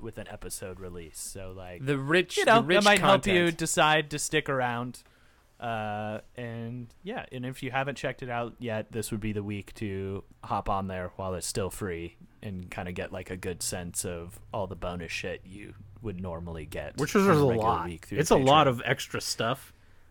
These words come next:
Speaker 3: So I
Speaker 1: It's actually, I mean, honestly, too much.
Speaker 3: <laughs>
Speaker 1: It's too much stuff.
Speaker 3: It is a little too much stuff, but,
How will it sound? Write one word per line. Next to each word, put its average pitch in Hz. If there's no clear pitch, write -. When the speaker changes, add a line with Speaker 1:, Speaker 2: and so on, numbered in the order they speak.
Speaker 3:
So 143
I 139
Speaker 1:
It's 214
actually, 196
I 180
mean, 175
honestly, 180
too 120
much. 85
Speaker 3:
<laughs> -
Speaker 1:
It's 170
too 226
much 156
stuff. -
Speaker 3:
It 165
is 185
a 170
little 135
too 135
much 113
stuff, 95
but, 98